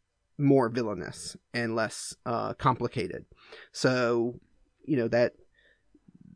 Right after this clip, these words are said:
there is a long history of that. And it does seem like there is less subtlety in American, uh, television, especially when geared towards children. I think there's something about American,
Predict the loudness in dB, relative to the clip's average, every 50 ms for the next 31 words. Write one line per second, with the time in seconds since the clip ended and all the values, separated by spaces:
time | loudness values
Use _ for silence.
0 | -20 -20 _ _ _ _ _ _ -20 -20 -14 0 4 6 8 10 10 10 8 6
1 | 4 4 4 2 2 2 2 0 0 0 0 0 2 2 2 2 2 2 4 4
2 | 6 6 6 6 4 4 4 4 6 6 4 2 0 0 0 0 2 2 4 4
3 | 4 4 2 0 -2 -6 -4 0 0 0 0 0 -4 -2 -2 0 0 -2 -4 -4
4 | -6 -6 -6 -6 -10 -14 -18 -20 -16 -10 -6 -4 -2 -2 0 2 0 0 0 -2
5 | -4 -4 -4 -4 -8 -10 _ _ _ _ _ _ _ -4 -2 -2 -2 -2 -2 -4
6 | -6 -8 -12 -14 _ _ _ _ _ _ _ _ _ _ _ _ _ 0 2 4
7 | 4 4 4 2 2 2 0 0 -2 -4 -4 -6 -6 -6 -6 -6 -6 -8 -8 -6
8 | -4 -4 -2 -2 0 0 0 0 2 2 4 4 2 2 0 0 0 0 0 0
9 | 0 0 0 0 0 -4 -10 -6 -2 -2 -2 0 0 2 2 2 0 -2 -4 -6
10 | -6 -4 -4 -4 -4 -4 -6 -10 -16 -20 -20 -20 _ _ _ -10 -6 -6 -4 -2
11 | -2 -2 -2 0 0 0 0 2 4 4 4 2 0 -2 -4 -4 -4 -4 -2 0
12 | 2 2 2 2 0 -2 -2 -2 0 -2 -2 -2 -4 -6 -8